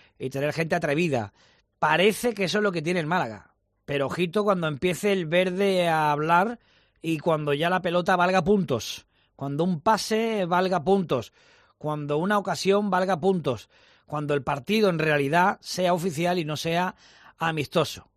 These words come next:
Y digo esto porque hay cosas que se hacen en pretemporada que luego no te valen para la,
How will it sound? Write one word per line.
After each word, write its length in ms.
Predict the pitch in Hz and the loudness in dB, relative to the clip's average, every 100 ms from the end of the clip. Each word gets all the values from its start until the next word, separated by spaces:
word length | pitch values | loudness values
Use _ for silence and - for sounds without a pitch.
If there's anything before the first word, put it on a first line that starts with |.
| _ _ _ - | _ _ _ -10
Y 140 | 120 | -4
digo 260 | 139 160 175 | -2 2 2
esto 320 | - 202 214 | 0 -2 -2
porque 340 | 170 131 135 | -4 -6 -6
hay 120 | 143 135 | -6 -4
cosas 340 | 180 160 139 | -2 -2 -6
que 100 | 127 | -8
se 80 | 123 | -8
hacen 180 | 127 147 | -4 -4
en 80 | |
pretemporada 520 | 143 147 143 147 165 190 | -4 -4 -4 -2 -2 -2
que 180 | 165 | -2
luego 240 | 147 156 170 | 0 0 0
no 180 | 165 147 | -2 -2
te 140 | 151 | 0
valen 400 | 156 160 175 226 _ _ _ - | 0 0 -2 -6 _ _ _ -8
para 300 | 147 156 175 | -4 -2 -2
la, 540 | 156 139 131 127 123 | -2 -2 -4 -6 -8